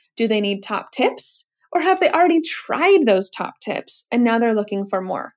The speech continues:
Going back to our example, if you're a fractional C F O and you wanted to convert directly from your content, instead of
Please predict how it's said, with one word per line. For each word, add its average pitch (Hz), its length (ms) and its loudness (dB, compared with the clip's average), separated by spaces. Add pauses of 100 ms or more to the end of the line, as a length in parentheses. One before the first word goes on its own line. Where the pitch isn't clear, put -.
(680)
Going 311 260 4
back 277 240 2
to 277 100 -2
our 254 120 2
example, 214 600 0
if 269 120 -2
you're 240 140 4
a 226 100 0
fractional 294 540 0
C 269 220 0
F 240 200 0
O 202 300 4 (280)
and 226 160 2
you 226 80 4
wanted 285 280 4
to 311 80 -4
convert 240 420 2
directly 233 560 0
from 269 220 0
your 233 120 0
content, - 600 -8 (360)
instead 262 300 2
of 494 60 4